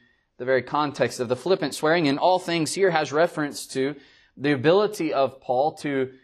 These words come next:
accomplish the spiritual feat of contentment, no matter how great things were and no matter how, no, no matter how bad things were. And that really,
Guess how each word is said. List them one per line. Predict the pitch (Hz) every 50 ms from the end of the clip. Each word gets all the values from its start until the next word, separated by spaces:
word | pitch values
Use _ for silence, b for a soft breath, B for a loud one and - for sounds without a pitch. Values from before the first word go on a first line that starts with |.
| b b b b b b b b b b
accomplish | - 131 - - - 180 190 196 - - 170 156 151 -
the | - 139 127
spiritual | - - - 170 175 170 156 - - 135
feat | 131 - - 202 208 185
of | 156 131 -
contentment, | - - 131 123 127 - 190 214 - - 131 127 -
no | 139 143 147
matter | 160 165 165 156 139
how | 127 - 156 170 180 170
great | 147 120 135 156 175 202 - - -
things | 190 190 185 175 - 160
were | 160 160 185 202
and | 190 165 156
no | 151
matter | 156 156 151 156 160
how, | 160 156 156 156 151 - -
no, | 151 156 151 151 151 147
no | 147 147
matter | 151 160 165 160 147 139
how | 143 156 151
bad | 139 117 147 165 190 185 175 - -
things | - 135 120 120 123 120 - - -
were. | - 131 127 123 123 117 - - _ _ _ _ _ _ _ _ _ _ _ _ _ _ -
And | 156 160
that | 185 214 226
really, | 165 165 196 214 196 170 156 151